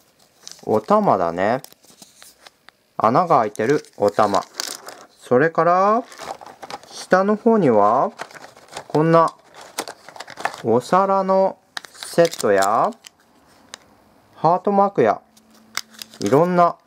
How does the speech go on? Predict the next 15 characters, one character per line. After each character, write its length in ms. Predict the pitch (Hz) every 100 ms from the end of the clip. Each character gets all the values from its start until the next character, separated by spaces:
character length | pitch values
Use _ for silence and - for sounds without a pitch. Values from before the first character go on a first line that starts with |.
| -
マ 240 | 110 127 170
ー 80 |
ク 140 | - 107
が 140 | 98 - _ - - -
つ 160 | -
い 60 | 110
て 100 | 98
る 80 | 87
ん 20 |
だ 160 | 87
ね。 320 | 92 120 147 180 - - - - - - _ - - -
そ 100 | -
れ 100 | 147
か 140 | 170 180
ら、 320 | 185 208